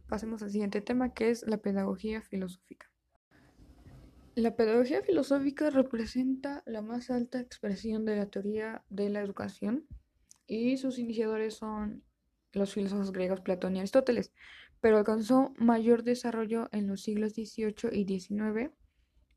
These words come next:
tal como aparece expresada por sus filósofos y escritores idealistas. Aquí encontramos que su máxima importancia se ha logrado justo en nuestro siglo, entonces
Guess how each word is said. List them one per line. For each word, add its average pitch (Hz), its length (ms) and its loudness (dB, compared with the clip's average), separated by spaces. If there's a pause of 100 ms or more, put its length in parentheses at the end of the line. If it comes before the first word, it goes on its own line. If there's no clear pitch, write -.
(380)
tal 202 180 0
como 196 600 -2
aparece 202 320 4
expresada 190 540 -2
por 185 120 -2
sus 202 140 0
filósofos 262 640 0
y 208 100 0
escritores 180 540 -4
idealistas. 208 680 -4 (640)
Aquí 247 460 4
encontramos 233 680 2
que 220 100 -2
su 196 100 -2
máxima 196 340 -4
importancia 226 800 -2
se 196 280 0
ha 196 80 2
logrado 190 580 -2 (260)
justo 202 340 -4
en 190 100 0
nuestro 185 280 -4
siglo, 220 420 0
entonces 202 560 -4